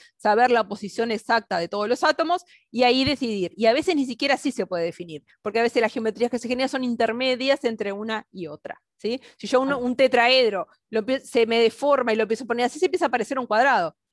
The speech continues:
Speaker 1: Entonces, si yo lo tengo así, ¿es cuadrado o es tetraedro?
Speaker 2: Claro.
Speaker 1: Depende. Se calculan por unos parámetros geométricos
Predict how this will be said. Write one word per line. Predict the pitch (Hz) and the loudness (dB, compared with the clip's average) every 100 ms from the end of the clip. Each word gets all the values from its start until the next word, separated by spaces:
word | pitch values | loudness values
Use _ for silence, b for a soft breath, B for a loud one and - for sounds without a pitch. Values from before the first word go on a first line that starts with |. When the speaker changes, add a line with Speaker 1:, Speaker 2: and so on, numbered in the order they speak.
| - | -10
Speaker 1:
Entonces, | 208 220 | -6 -6
si | 190 | -4
yo | 269 | -4
lo | 330 | -2
tengo | 302 302 | 0 0
así, | 262 - 220 175 _ _ - | 0 -2 -4 -6 _ _ -2
¿es | 453 | 0
cuadrado | 349 311 359 370 | 2 4 6 4
o | 349 | 2
es | 349 | -2
tetraedro? | 277 226 202 185 165 - _ _ _ _ _ _ _ _ _ _ _ _ _ | -2 2 2 0 -4 -12 _ _ _ _ _ _ _ _ _ _ _ _ _
Speaker 2:
Claro. | 185 190 | -4 0
Speaker 1:
Depende. | 185 143 120 - _ | 0 -2 -8 -20 _
Se | - 220 | -4 0
calculan | 214 202 294 262 | 0 0 -2 0
por | 254 | 0
unos | 247 | 2
parámetros | - 226 233 240 208 214 | 2 2 0 -2 -4 -6
geométricos | 214 208 208 214 - | -6 -4 -4 -4 -6